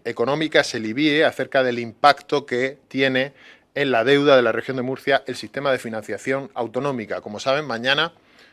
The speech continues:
eh, preguntaré al presidente por la reforma del sistema de financiación autonómica y por lo que está afectando a, y por lo que está afectando a la Región de Murcia. Este informe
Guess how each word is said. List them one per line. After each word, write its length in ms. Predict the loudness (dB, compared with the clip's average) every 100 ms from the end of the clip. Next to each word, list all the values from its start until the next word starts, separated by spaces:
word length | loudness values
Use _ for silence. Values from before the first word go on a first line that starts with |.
| _ _ -10
eh, 640 | -6 -4 -4 -6 -10 -14 -20 _
preguntaré 720 | -4 -4 -2 0 4 4 4
al 160 | 0
presidente 560 | -6 -10 -6 -6 -4 -4
por 240 | -4 -4
la 200 | -2 -2
reforma 520 | -2 -6 -4 -4 -2
del 160 | -4 -6
sistema 400 | -10 -10 -8 -6
de 60 | -8
financiación 500 | -8 -8 -8 -8 -8
autonómica 500 | -6 -8 -6 -2 -2
y 60 |
por 160 | -2 -4
lo 80 | -4
que 80 |
está 220 | -6 0 0
afectando 760 | 0 -8 0 0 0 -6 -8 _ _ _ _ _ -4
a, 800 | 0 2 2 0 -2 -6 -8 -12 -14
y 80 |
por 140 | -6 -4
lo 60 |
que 60 | -4
está 140 | -4
afectando 720 | -6 -6 -2 -2 0 -2 -4 -4
a 160 | -4 -2
la 100 | -2
Región 300 | -4 -8 -8
de 80 | -4
Murcia. 380 | -6 -2 -4 -2
Este 260 | -6 -2
informe 640 | -2 -2 6 6 6 0 -2